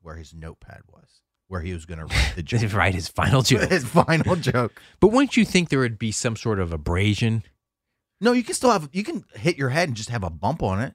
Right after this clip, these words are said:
Speaker 2: Yeah.
Speaker 1: You know, you ever ha-, hear about a knot in your head?
Speaker 2: Yeah.
Speaker 1: You know, you ever get hit in the, in the head with a baseball?
Speaker 2: I, I, dude, I'm telling you, I think I'm gonna be terrified from here on out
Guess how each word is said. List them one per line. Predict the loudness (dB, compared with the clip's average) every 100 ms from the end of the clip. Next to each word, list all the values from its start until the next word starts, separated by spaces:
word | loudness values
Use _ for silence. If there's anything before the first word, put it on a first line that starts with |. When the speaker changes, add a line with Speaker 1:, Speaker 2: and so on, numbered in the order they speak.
| _
Speaker 2:
Yeah. | -6 -4 -4 -6 _ -4
Speaker 1:
You | 0
know, |
you | 2 2
ever | 2
ha-, | -2 -4 -12 -20 _
hear | -14 -8
about | -6 -4
a | -4
knot | 0 2 2
in | 2 2
your | 2
head? | 2 2 0 -2
Speaker 2:
Yeah. | -2 0 -4 _ _ _ _
Speaker 1:
You | -8
know, | -6 -6 -8 -10
you | -8
ever | -6
get | -6
hit | -8 -10
in | -12
the, | -14 -20 -20
in | -16
the | -6
head | -2 0
with | 0
a |
baseball? | 0 -2 2 2 2
Speaker 2:
I, | -2 -8 -16 -18 -8
I, | -4 -2
dude, | 2 0
I'm | 2 0
telling | 2 0
you, | 0 _
I | -2 0
think | 0 2
I'm |
gonna | 4 4
be | 2 -2 -2
terrified | 2 2 2 -2 -2 -4
from | -6 -2
here | 2 2
on | 2 2
out | 0 -2